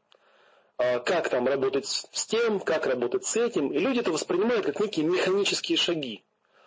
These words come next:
Ну и, соответственно, всё зависит от того дальше, насколько хорошо я эту механику описал. Но прикол, конечно, заключается в том, что вот этот уровень «жизнь — это механика», он не очень приятный. Механика через некоторое время тоже перестаёт работать, она перестаёт,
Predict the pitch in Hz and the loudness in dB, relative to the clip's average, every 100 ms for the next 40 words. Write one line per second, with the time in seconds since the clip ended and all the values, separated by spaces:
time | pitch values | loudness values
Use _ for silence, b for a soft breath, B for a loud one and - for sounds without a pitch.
0 | b b b - 240 285 233 262 262 - | b b b -2 0 2 0 0 0 0
1 | 185 190 202 190 175 190 202 170 156 143 | 2 2 2 0 -2 0 2 2 0 0
2 | 135 143 190 180 151 - 151 - 196 196 | 0 0 0 -2 0 0 2 2 2 2
3 | 147 151 151 147 143 - 151 139 - - | 2 2 2 2 0 2 0 0 0 0
4 | - 156 - 117 98 - _ _ B B | 0 0 0 0 0 -4 _ _ B B
5 | B B B B 143 160 196 233 202 185 | B B B B -4 0 0 2 2 0
6 | - 156 170 - 160 160 - 240 202 160 | 0 -2 0 0 0 0 0 0 0 0
7 | 143 B B B B B 143 175 220 233 | 0 B B B B B -2 0 2 2
8 | 165 139 170 135 131 135 143 - 147 123 | 2 2 2 2 0 0 0 2 2 2
9 | - 143 160 160 151 139 156 147 110 110 | 0 0 2 2 0 0 0 2 0 -4
10 | - _ 143 - 175 156 147 - 139 147 | -12 _ -2 0 0 0 0 0 0 0
11 | 135 135 135 123 135 135 127 - 127 - | 0 0 2 2 2 0 0 0 -2 2
12 | 131 120 135 165 240 233 - b b b | 2 2 0 0 -2 -2 -6 b b b
13 | b - 139 135 147 135 156 151 104 | b -2 -2 -2 -2 -2 0 0 -2